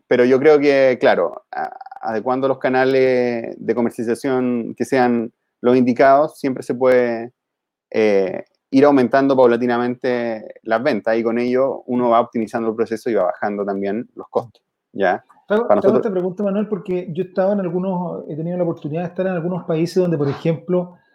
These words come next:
Speaker 2: hay un impuesto mayor a, a la comida chatarra, por llamarlo de una manera genérica, y incluso en algunos lugares un subsidio a, a la comida cien por ciento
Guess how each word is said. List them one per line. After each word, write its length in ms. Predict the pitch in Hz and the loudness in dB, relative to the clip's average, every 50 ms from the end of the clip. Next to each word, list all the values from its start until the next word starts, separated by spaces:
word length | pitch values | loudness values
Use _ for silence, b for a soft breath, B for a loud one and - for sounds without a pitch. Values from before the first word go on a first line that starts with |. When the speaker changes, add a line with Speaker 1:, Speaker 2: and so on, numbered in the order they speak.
| b b b - | b b b -4
Speaker 2:
hay 340 | 151 156 156 160 170 170 170 - | -2 0 2 2 2 0 0 -2
un 120 | 156 147 | -2 -2
impuesto 480 | 143 143 139 143 160 170 165 170 - 175 | -2 -4 -4 0 0 0 0 2 2 0
mayor 540 | 165 151 147 143 156 165 175 185 202 - - | 2 2 2 4 4 4 4 4 2 -4 -4
a, 380 | 151 147 143 143 139 139 135 139 | -2 0 2 2 4 2 2 0
a 160 | - 143 131 | -2 -2 -2
la 100 | 135 131 | -2 -2
comida 320 | 123 139 147 156 160 147 | -2 0 0 2 0 0
chatarra, 460 | - - 156 151 185 170 143 139 139 139 | 2 2 4 6 6 6 4 4 2 2
por 140 | 139 131 | 2 2
llamarlo 320 | 135 135 143 143 147 147 143 | 2 2 0 0 0 0 0
de 60 | 147 | 0
una 160 | 147 143 139 | 0 -2 -2
manera 380 | 143 139 143 143 143 139 139 135 131 | -2 -2 -2 -2 -2 -2 -2 -4 -4
genérica, 680 | - - 147 160 151 135 139 131 127 143 165 175 - b b b b b b b b _ | -4 -4 -2 0 0 0 -2 -2 -4 -4 -8 -10 -14 b b b b b b b b _
y 400 | 170 160 170 180 190 202 214 208 - | 4 6 8 8 8 6 6 4 2
incluso 760 | 165 151 143 147 160 175 180 175 - - 190 190 190 185 165 | 0 0 2 2 4 4 4 4 4 4 4 6 6 4 2
en 60 | 143 | 2
algunos 300 | 143 143 135 160 170 165 | 0 0 0 2 2 2
lugares 580 | 156 160 139 156 165 170 175 180 180 175 170 175 - | 2 2 4 4 4 4 4 4 2 2 0 -2 -2
un 240 | 156 156 160 156 | -2 -2 -2 -2
subsidio 1000 | 147 - - 139 - - - - 196 202 202 190 175 175 175 175 180 180 - - - | -4 -6 -10 -10 -10 -8 -4 0 2 4 4 4 4 4 2 2 0 -2 -6 -6 -4
a, 800 | 143 147 147 147 147 147 147 147 143 147 151 - - 139 139 139 | -2 0 0 2 2 2 0 0 -2 -4 -4 -6 -6 -4 -4 -2
a 20 | 139 | -2
la 220 | 135 135 135 131 | -2 -2 -2 -2
comida 880 | 135 139 151 170 175 170 160 160 156 151 151 147 147 143 143 139 139 139 | -2 -2 0 0 0 2 2 2 0 0 0 0 0 -2 -2 -4 -6 -6
cien 240 | - - 170 139 | -4 -2 -2 0
por 100 | 165 165 | 0 -2
ciento 400 | - - 175 165 170 - 156 151 | 0 0 0 0 0 0 0 0